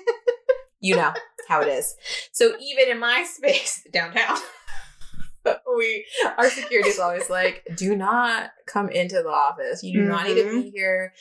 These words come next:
Speaker 1: We have, there's so much stuff that's happened outside. Like, if you don't need to be around here in this facility,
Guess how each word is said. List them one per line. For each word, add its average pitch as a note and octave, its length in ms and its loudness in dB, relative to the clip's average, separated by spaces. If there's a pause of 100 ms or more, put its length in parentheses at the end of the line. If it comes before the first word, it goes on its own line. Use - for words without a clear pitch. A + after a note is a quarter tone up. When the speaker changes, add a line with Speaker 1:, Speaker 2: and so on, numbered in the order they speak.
(260)
Speaker 1:
We A3+ 100 -2
have, G3+ 200 0
there's G3 200 -2
so A3 60 -4
much A3 180 -6
stuff A3 160 -4
that's A3 160 -4
happened G3+ 320 0
outside. - 280 -4
Like, F#3 140 0
if F#3 80 -6
you A3 80 2
don't D4+ 140 0
need B3+ 140 0
to A3+ 80 2
be E3 200 -4
around G#3+ 320 0
here A3+ 240 -2
in E3+ 160 4
this F3 400 -2
facility, D#3+ 560 0